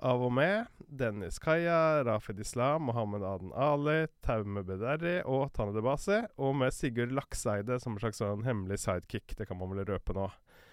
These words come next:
Musikk og lyddesign, Jon Fossmark, kostymedesign, Ersin Yk-, Yüksel. Og så ble den da spilt på Hos Arne. I utgangspunktet frem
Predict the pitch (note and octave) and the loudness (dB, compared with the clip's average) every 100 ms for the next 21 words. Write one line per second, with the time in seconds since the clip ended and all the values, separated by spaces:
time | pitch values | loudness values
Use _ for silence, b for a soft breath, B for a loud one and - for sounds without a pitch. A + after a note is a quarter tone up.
0 | b b D3 D3 D#3+ E3+ D#3 C3 C3+ C#3+ | b b -4 -2 0 2 2 4 4 4
1 | C3+ G#2 G2+ G2+ - - E3 - E3 D#3 | 4 0 0 -4 -6 -4 -4 -2 2 2
2 | D#3 - - C#3+ C3+ A2 G#2 A2 A#2+ A2+ | 2 -2 -8 -2 -2 -2 -4 0 0 2
3 | A#2 A#2+ - _ _ B2 A2 - G#2 F#2+ | 0 -4 -12 _ _ -4 -2 -4 -6 -4
4 | B2+ - - - C#3 - F#3 F3+ G3 - | -6 -8 -12 -12 -10 0 4 4 4 -2
5 | b b b b b b b b b b | b b b b b b b b b b
6 | b b - D#3 D3 D3+ C#3 C3+ - - | b b 0 2 2 2 2 0 -2 0
7 | B2 C3 - - - B2 A2+ A#2 - A#2+ | 0 0 -2 -4 0 2 2 0 -4 -8
8 | - - B2 A2 F2+ G2+ G#2 B B B | -10 -6 0 0 0 -2 -2 B B B
9 | - - C3 C3 - A2 A#2+ G#2+ C3 B2 | -18 -4 0 0 -2 -4 -4 -4 -2 0
10 | A2 | 0